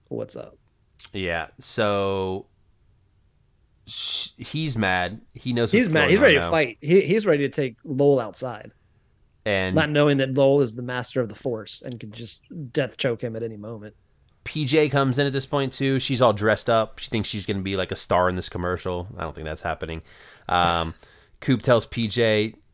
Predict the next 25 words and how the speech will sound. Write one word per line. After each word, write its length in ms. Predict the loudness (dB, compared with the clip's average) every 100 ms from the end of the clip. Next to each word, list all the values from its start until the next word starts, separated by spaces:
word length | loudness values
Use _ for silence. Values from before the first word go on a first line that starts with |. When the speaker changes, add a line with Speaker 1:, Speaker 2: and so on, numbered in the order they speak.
| _ _ 4
Speaker 1:
You'd 120 | 6
throw 180 | 6 4
her 100 | 2
in 80 | -2
the 60 |
crowd 280 | -6 -4 -6
easy. 320 | -8 -10 -8
Nobody 280 | -6 -4 -4
would 100 | -8
notice. 320 | -10 -12 -8
Speaker 2:
He's 100 | -4
like, 120 | 0 2
"I'm 80 |
not 160 | 4 2
doing 180 | 2 -4
the 100 | -4
ad. 260 | -4 -6 -10 _ _ _ _ _ -10
They're 100 | -4
trying 220 | 0 2
to 60 | 2
make 200 | -2 -4
me 100 | -8
look 240 | -10 -10
bad. 360 | -8 -6 -8 -12 _ _ _ _ _ _ _ _
Um, 680 | -10 -4 -4 -2 -4 -8 -12